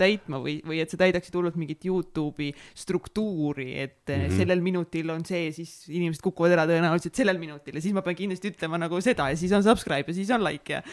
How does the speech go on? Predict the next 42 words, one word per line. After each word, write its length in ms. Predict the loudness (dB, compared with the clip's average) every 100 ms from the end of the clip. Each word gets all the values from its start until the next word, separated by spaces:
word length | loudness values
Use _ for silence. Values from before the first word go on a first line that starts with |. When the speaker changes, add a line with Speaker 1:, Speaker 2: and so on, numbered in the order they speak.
| -12
Speaker 1:
et 140 | -8 -4
noh, 120 | -6 -8 -20 -12
mis 200 | -8 -6
on 80 | -4
ka 140 | -2 -2
nagu 200 | -2 -4
väga 180 | -4 -4
okei 220 | -2 -2 0
teha 280 | 0 0 -2
nagu, 160 | -8 -10
kui 160 | -8
Speaker 2:
Mhm. 60 | -8
Speaker 1:
sa 60 | -4
Speaker 2:
Aga 0 |
Speaker 1:
tahad 140 | -4
Speaker 2:
see 80 | -2
tekitab 180 | 0 0
Speaker 1:
strateegiliselt 300 | -2 -4 -4
Speaker 2:
tohutut 320 | -4 -2 -6
Speaker 1:
nagu, 120 | -8 -8
Speaker 2:
stressi, 380 | -4 -4 -2 -2
Speaker 1:
on 20 |
ju. 20 |
Speaker 2:
ma 80 | -2
olen 60 | -2
kõrvalt 320 | -4 -4 -4
näinud, 320 | -6 -6 -6 -10
et 200 | -10 -8
on 120 | -6
inimesi, 360 | -4 -6 -10
kes 120 | -10 -4
teevadki 360 | -2 -2 -4 -6
niimoodi, 320 | -4 -6 -8
siis 80 | -8
sa 60 | -8
istud 220 | -8 -10
seal 180 | -12 -8
kõrval, 320 | -8 -6 -10 -12
<laughs> 140 | -14 -10
oh 80 | -6
jumal, 320 | -4 -4 -2
vaata, 380 | -4 -4 -6